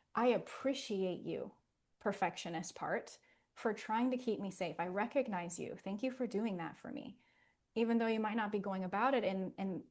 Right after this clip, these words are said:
the way that I would like it to going forward, I still see you. And I deeply appreciate that you've been trying to do that for me. When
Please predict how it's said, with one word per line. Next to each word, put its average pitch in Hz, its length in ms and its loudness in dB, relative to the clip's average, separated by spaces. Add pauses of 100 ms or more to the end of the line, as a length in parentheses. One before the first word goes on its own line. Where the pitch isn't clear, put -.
(120)
the 202 100 2
way 190 200 6
that 190 160 4
I 165 120 2
would 175 140 2
like 190 200 2
it 180 120 -6
to 180 320 -2
going - 220 -4
forward, 269 460 6 (480)
I 214 80 4
still 269 240 4
see 214 300 2
you. - 160 -4 (300)
And 208 140 0
I 202 60 2
deeply 220 380 2
appreciate 208 500 0
that 180 100 -4
you've 175 100 -4
been 175 100 -6
trying 175 180 -8
to 170 60 -6
do 165 160 -4
that - 180 -4
for - 100 -14
me. - 220 -10 (680)
When 208 260 2